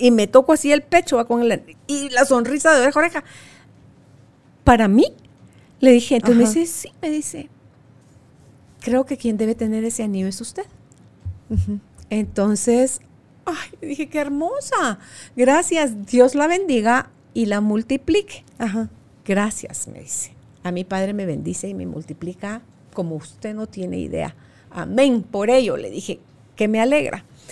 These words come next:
Speaker 1: Entonces, eh, ya nos tocó separarnos porque ya les asignaron a ellas, "Váyanse
Speaker 2: Ajá,
Speaker 1: a la
Speaker 2: su,
Speaker 1: cama,
Speaker 2: ajá.
Speaker 1: a la ventanilla", no sé cuál. Entonces, le di-, y intercambiamos teléfonos y todo.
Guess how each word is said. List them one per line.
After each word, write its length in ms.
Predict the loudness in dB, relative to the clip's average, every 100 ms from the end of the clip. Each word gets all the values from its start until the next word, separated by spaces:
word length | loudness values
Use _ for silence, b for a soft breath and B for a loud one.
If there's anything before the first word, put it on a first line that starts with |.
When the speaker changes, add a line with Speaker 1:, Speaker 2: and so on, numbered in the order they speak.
| B B B B 2
Speaker 1:
Entonces, 960 | 2 2 0 0 2 2 2 0 -4 -12 _
eh, 560 | 0 2 2 2 0 -2 -10 _ -20 -10
ya 140 | -2 0
nos 200 | 0 -2
tocó 220 | -4 -4
separarnos 580 | -2 0 2 2 0 -4
porque 200 | -4 -2
ya 80 | 0
les 200 | 0 -2
asignaron 560 | -4 -4 -2 -2 -2
a 160 | -2 0
ellas, 420 | 0 0 0 -2 -4
"Váyanse 380 | -2 -2 0 2
Speaker 2:
Ajá, 80 |
Speaker 1:
a 40 | 4
la 120 | 4
Speaker 2:
su, 440 | 4 4 2 0
Speaker 1:
cama, 280 | -2 0 2
Speaker 2:
ajá. 220 | 2 2 -2 -14 -8
Speaker 1:
a 80 | -6
la 220 | -2 -4 -6 -16 _ _ _ _
ventanilla", 500 | -2 0 -2 0 0
no 100 | 0
sé 140 | -4
cuál. 220 | -6 -8 -8 B B B B B
Entonces, 340 | B -2 2 4
le 120 | 2
di-, 160 | 0 -6
y 260 | -4 -6 -10 -6
intercambiamos 760 | -4 -2 -2 0 0 0 -2 -2
teléfonos 560 | -2 -2 -2 -4 -6
y 40 | -2
todo. 300 | 0 0